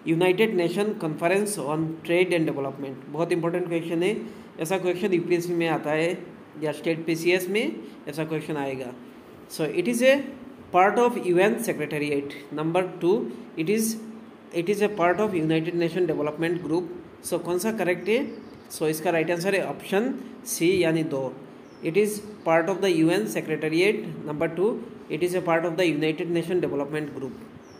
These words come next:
Question number three, in the Indian context, what is the implication of ratifying the additional protocol with International Atomic Energy Agency?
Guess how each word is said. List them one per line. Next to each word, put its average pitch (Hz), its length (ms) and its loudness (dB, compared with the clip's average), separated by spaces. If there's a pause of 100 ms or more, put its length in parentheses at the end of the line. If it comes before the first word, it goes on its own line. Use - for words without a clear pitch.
(300)
Question 175 280 -2
number 226 240 2 (100)
three, 143 260 -2 (2500)
in 196 180 4
the 262 100 8 (100)
Indian 180 380 6
context, 131 520 -6 (140)
what 175 160 2
is 233 140 0
the 220 160 2
implication 185 540 0
of 185 220 0
ratifying 165 480 2
the 185 120 2 (140)
additional 202 420 0
protocol 165 560 0 (380)
with 170 420 2 (360)
International 180 680 0 (140)
Atomic 170 340 0
Energy 147 480 0
Agency? 135 400 -8